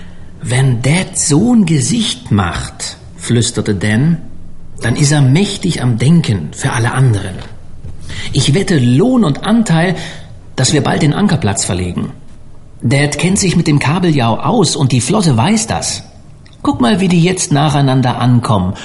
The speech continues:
Die tun natürlich so, als ob sie nichts Besonderes vorhaben, aber die hängen sich immer eng an uns. Wenn der Rauch in so kleine Kringels hochgeht,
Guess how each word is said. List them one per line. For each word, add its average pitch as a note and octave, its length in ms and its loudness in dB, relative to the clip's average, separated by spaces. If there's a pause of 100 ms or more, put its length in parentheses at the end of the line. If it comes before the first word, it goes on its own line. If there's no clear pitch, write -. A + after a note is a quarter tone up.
(120)
Die E3+ 120 4
tun D3 180 4
natürlich A2 460 2
so, C#3+ 400 4
als A#2 160 -2
ob A2+ 100 -4
sie B2+ 120 2
nichts C3+ 260 4
Besonderes A2+ 500 2
vorhaben, A2+ 540 2 (400)
aber B2 580 2
die A#2 220 2
hängen C#3 300 2
sich C3 320 -2
immer A3 320 2
eng F3 180 4
an D3 220 0
uns. - 500 -6 (1200)
Wenn B2 240 2
der D#2+ 240 0
Rauch - 540 -2
in B2+ 180 2
so F3 220 2
kleine G3 420 0
Kringels F#3 640 0
hochgeht, A#2 640 0